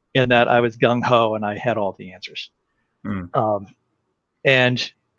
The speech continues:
Speaker 1: that made me realize it isn't about the scientific evidence, right? You know, it, it's
Speaker 2: Mm.
Speaker 1: really about having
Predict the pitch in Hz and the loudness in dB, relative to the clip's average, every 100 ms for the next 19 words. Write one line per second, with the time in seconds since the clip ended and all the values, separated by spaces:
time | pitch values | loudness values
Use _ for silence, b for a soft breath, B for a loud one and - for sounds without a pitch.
0 | _ 123 147 196 160 151 131 127 113 123 | _ 0 2 2 2 2 2 0 2 2
1 | 113 101 98 - - _ 123 117 143 110 | 4 2 0 -8 -16 _ -8 -2 -2 -2
2 | 101 98 98 - - 90 90 92 - 98 | -8 -4 -6 -6 -10 -10 -12 -18 -12 -12
3 | - - - 90 92 _ _ _ _ _ | -12 -16 -12 -12 -16 _ _ _ _ _
4 | _ _ _ - 98 85 _ 113 - - | _ _ _ -16 -14 -14 _ -12 -10 -10
5 | 107 - 110 110 104 98 104 104 98 92 | -10 -10 -6 -4 -4 -6 -10 -8 -6 -6
6 | 92 - _ - - 101 95 95 | -6 -14 _ -10 -6 -6 -8 -16